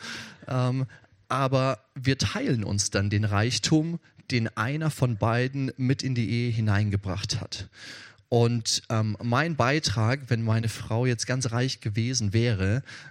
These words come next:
ähm, <laughs> wäre nicht gewesen,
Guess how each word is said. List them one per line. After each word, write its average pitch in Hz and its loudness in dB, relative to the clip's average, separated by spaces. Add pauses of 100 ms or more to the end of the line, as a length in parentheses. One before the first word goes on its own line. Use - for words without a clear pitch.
ähm, 117 4 (360)
<laughs> - -12
wäre 120 4
nicht 143 0
gewesen, 135 2